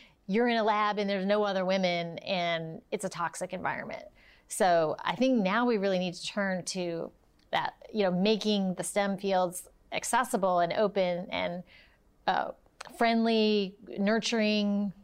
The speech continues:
uh, where people, all people can thrive, especially women and girls. We know there are particular problems there. Um, so we, we've actually done a pretty good job on the early end of the pipeline, which is great.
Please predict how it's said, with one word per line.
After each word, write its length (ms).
uh, 280
where 220
people, 520
all 180
people 260
can 180
thrive, 540
especially 420
women 220
and 80
girls. 300
We 80
know 140
there 120
are 40
particular 420
problems 500
there. 400
Um, 340
so 220
we, 240
we've 220
actually 280
done 200
a 60
pretty 260
good 200
job 420
on 200
the 320
early 340
end 240
of 140
the 80
pipeline, 560
which 160
is 120
great. 440